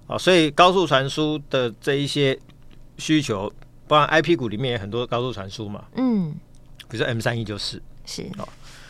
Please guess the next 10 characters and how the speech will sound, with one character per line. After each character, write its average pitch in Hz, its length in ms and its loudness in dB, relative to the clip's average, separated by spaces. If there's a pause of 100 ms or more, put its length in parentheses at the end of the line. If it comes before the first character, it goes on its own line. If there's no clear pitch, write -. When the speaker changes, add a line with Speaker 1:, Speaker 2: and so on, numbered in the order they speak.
(280)
Speaker 1:
那 143 100 4
或 165 100 10
者 123 80 2
安 139 160 4
国 104 180 0
也 - 100 -10
是。 - 200 -10 (220)
Speaker 2:
嗯。 190 360 2
Speaker 1:
哦， 147 120 -10 (520)
那 120 680 2